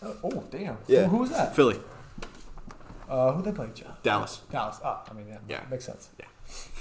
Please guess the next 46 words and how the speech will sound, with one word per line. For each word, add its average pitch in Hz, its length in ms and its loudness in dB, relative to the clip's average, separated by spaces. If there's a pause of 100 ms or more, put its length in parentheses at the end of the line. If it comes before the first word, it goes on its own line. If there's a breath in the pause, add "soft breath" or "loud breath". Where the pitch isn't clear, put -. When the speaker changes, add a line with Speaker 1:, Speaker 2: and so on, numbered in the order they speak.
(140)
Speaker 1:
All 180 80 12
right, 151 80 10
so 180 200 6
you 180 140 8
take 196 200 12
the, 175 160 12
you 170 120 6
take 180 160 8
this 165 180 2
week. 123 180 -2
Top 165 220 10
performance 165 340 8
this 139 240 0
week. 113 260 -6
Speaker 2:
All 113 80 12
right. - 360 2
Uh, 120 240 12
my 117 200 8
first 143 260 6
top 135 140 10
performer 127 320 2
this 113 200 0
week, 120 260 2
uh, 107 260 8
Big 139 300 4
Ben 139 260 6
Roethlisberger. 113 680 4
Speaker 1:
Really? 214 580 10
Speaker 2:
Yes. - 460 -2
Speaker 1:
Wow. 147 680 12
Speaker 2:
One 120 220 6
of 120 140 8
the 117 80 6
most 117 360 4
talented 156 400 6
receiver 139 320 6
corps 131 240 6
in 120 60 2
the 113 80 2
game 113 260 2
takes 113 240 2
on 107 320 2
the 110 180 2
second 113 360 2
worst 110 260 2
team. 107 420 0